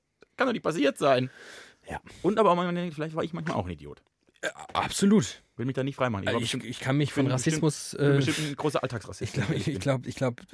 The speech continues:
Speaker 2: äh, davon kann sich, können sich die wenigsten, also
Speaker 1: Nee,
Speaker 2: vielleicht niemand
Speaker 1: und ich glaub,
Speaker 2: freimachen,
Speaker 1: genau,
Speaker 2: weil
Speaker 1: ich glaube
Speaker 2: Rassismus ist halt einfach erstmal was, man, man steckt Leute in die berühmte Schublade, weil sie, weil man nicht sofort sie mit sich selbst, äh, verbinden kann und weil man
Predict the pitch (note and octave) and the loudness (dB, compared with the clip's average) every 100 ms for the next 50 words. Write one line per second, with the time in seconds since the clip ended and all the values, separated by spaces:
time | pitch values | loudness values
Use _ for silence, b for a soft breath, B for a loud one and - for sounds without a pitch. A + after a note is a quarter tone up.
0 | - A#2+ - - C#3 A#2+ C#3 B2+ G#3 D#3+ | -12 -12 -14 -14 -4 -2 -2 2 2 2
1 | - - - F2 D#3 D#3+ D3+ D3+ E3+ A#2+ | -4 -16 -18 -6 -2 0 0 0 0 0
2 | - G2+ D2+ - A2 _ _ A#2 D3 C3 | -4 -6 -6 -8 -10 _ _ -4 -2 -2
3 | - C#3+ A#2 F2+ C3+ A2 F2+ F2+ D3+ G2+ | 0 2 2 0 -2 0 0 2 2 2
4 | G#2 A#2 D3+ - C#3+ D3+ D#3 C#3 B B | 2 4 4 4 -2 0 0 0 B B
5 | B B2 B2 A#2 - B2+ C#3+ C3 A#2+ - | B -4 -4 -6 -6 -4 -2 0 -2 -4
6 | b b b B2 A#2 - A#2 A2 - C#3+ | b b b 0 0 -2 -2 -2 0 0
7 | C3 B2 C#3 C#3 C3 _ _ _ _ _ | 4 4 4 2 0 _ _ _ _ _
8 | _ _ - - - - - G2+ G2 F#2 | _ _ -20 -20 -20 -18 -8 -6 -4 -4
9 | G2 G2+ G2+ A#2 D#3+ D3 C3+ C3+ C3 - | -2 -2 0 4 6 6 6 4 0 -8
10 | F2 - A2 A#2+ A#2+ D2 G#2+ G#2+ G#2+ _ | -16 0 4 6 4 0 -6 -4 -4 _
11 | - - - B1 - E2+ A#2+ B2+ A#2+ B2+ | -20 -20 -20 -20 -16 -4 0 0 0 0
12 | D#3 F3+ F3 E3+ C#3+ A#2 G#2+ G#2+ G#2+ G#2+ | 0 2 6 6 6 0 0 0 -4 -6
13 | - G#2+ G2+ - - A2+ A2+ G2+ D#2+ - | -2 -2 -2 -14 -20 -16 -14 -14 -14 -16
14 | A2+ - A2+ A#2 A2+ A2+ A2+ G2+ G#2+ G#2 | -14 -8 -6 -4 -4 -4 -6 -6 -6 -4
15 | G#2 | -4